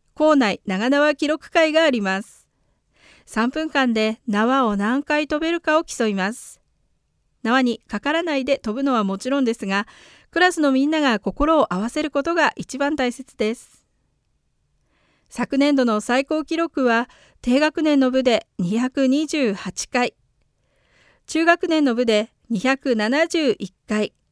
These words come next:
高学年の部で三百七十八回でした。各学年、目標記録を上回ろうと、朝早くから練習しています。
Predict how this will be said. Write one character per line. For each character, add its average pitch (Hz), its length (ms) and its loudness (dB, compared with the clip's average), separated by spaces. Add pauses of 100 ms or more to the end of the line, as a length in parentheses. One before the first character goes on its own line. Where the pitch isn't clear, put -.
(640)
高 233 200 2
学 277 220 2
年 269 160 2
の 233 100 0
部 226 120 2
で 202 240 0 (240)
三 330 300 0
百 254 240 -2
七 226 300 -2
十 202 240 0
八 - 320 -10
回 294 220 0
で 233 120 0
し - 80 -10
た。 - 160 -4 (1080)
各 185 280 -8
学 170 260 -2
年、 233 240 -2 (460)
目 190 180 -2
標 311 240 0
記 370 100 -4
録 339 300 0
を 180 80 4
上 208 260 -2
回 269 220 4
ろ 277 120 2
う 277 40 -8
と、 233 240 0 (300)
朝 277 260 2
早 320 300 -2
く - 120 -20
か 311 140 0
ら 294 100 2
練 254 200 0
習 247 200 -4
し - 80 -12
て 233 120 -2
い 220 80 -2
ま 208 200 -2
す。 - 240 -16